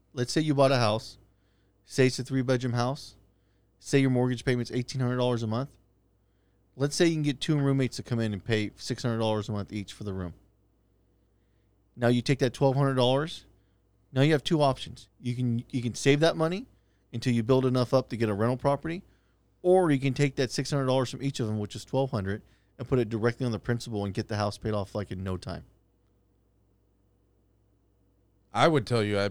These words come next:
Speaker 2: I'm gonna pay off the mortgage faster.
Speaker 1: But do, do, but do you see when you just, when you start to examine these things, with, you can make more logical decisions instead of just frivolously throwing your money away?
Speaker 2: Well, like I said, this is something I read, and it was from a real estate guy that had already made it.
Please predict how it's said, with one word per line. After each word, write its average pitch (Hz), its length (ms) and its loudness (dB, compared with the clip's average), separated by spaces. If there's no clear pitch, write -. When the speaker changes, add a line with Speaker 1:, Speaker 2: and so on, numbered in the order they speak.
Speaker 2:
I'm 101 240 -4
gonna 92 160 -4
pay 101 180 -8
off 92 180 -6
the 90 100 -10
mortgage 92 380 -6
faster. 90 420 -10
Speaker 1:
But 165 360 -6
do, 165 160 0
do, 170 260 2
but 156 160 2
do 175 80 2
you 175 140 2
see 196 240 0
when 170 140 2
you 160 100 0
just, 160 260 -2
when 151 140 0
you 139 100 2
start 165 240 0
to 170 80 2
examine 147 400 0
these 147 160 -4
things, 123 240 -2
with, 117 260 -4
you 127 220 -6
can 123 180 -2
make 123 200 0
more 127 240 0
logical 117 400 0
decisions 110 640 -4
instead 127 300 4
of 120 80 2
just 120 220 -2
frivolously 135 680 -2
throwing 131 220 0
your 113 100 -2
money 110 240 -2
away? 92 220 -6
Speaker 2:
Well, 160 280 -2
like 139 160 -2
I 135 80 2
said, 120 240 -4
this 151 160 -2
is 160 140 -4
something 160 280 0
I 131 100 2
read, 120 340 4
and 113 100 -2
it 120 60 0
was 127 160 0
from 120 160 -4
a 117 80 -2
real 117 220 0
estate 110 300 -4
guy 101 200 -2
that 101 180 0
had 98 160 -2
already 113 220 2
made 110 240 0
it. 113 120 -4